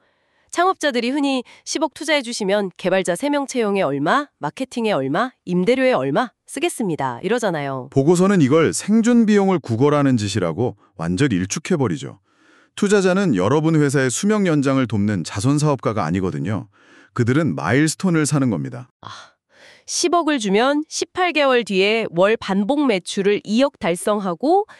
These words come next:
Speaker 1: 이탈률 낮춰서 다음 라운드 가치를 삼 배로 뛰게 만들겠습니다.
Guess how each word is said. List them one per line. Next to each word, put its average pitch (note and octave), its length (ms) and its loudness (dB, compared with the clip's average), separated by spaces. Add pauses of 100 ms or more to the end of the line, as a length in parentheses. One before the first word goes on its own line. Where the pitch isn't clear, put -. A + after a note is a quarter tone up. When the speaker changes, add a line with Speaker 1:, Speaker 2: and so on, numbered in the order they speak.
(120)
Speaker 1:
이탈률 D#4 480 0
낮춰서 E3 520 -2 (300)
다음 A#3 300 2
라운드 A#3+ 360 2
가치를 G3 420 -2
삼 G#4+ 300 -2
배로 G#4 200 0
뛰게 F#4+ 260 -2
만들겠습니다. E3+ 920 -2